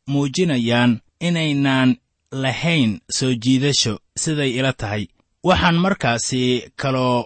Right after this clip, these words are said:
u baahannahay caawimaad samaawi ah oo ina awoodsiisa inaynu isjeclaanno. Waxaa kaloo uu inoo sheegayaa in laynagu suntay ama noolagu calaamadeeyey isaga, taasoo markaasi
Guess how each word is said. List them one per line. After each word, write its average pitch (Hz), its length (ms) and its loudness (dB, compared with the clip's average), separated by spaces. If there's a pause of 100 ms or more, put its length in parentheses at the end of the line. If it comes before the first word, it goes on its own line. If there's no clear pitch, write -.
(140)
u 170 80 0
baahannahay 127 920 0
caawimaad 131 680 0
samaawi 135 600 0
ah 127 360 -4 (360)
oo 135 420 2
ina 151 300 -4
awoodsiisa 123 840 -2 (340)
inaynu 131 420 0
isjeclaanno. 104 680 -4 (500)
Waxaa 175 320 0
kaloo 151 360 0 (100)
uu 147 220 -2
inoo 160 280 0
sheegayaa 107 640 -2
in 139 180 0
laynagu 135 420 0
suntay 135 560 0 (280)
ama 135 320 0
noolagu 131 520 4
calaamadeeyey 117 840 2 (100)
isaga, 123 440 -2 (240)
taasoo 143 420 0
markaasi 127 800 -2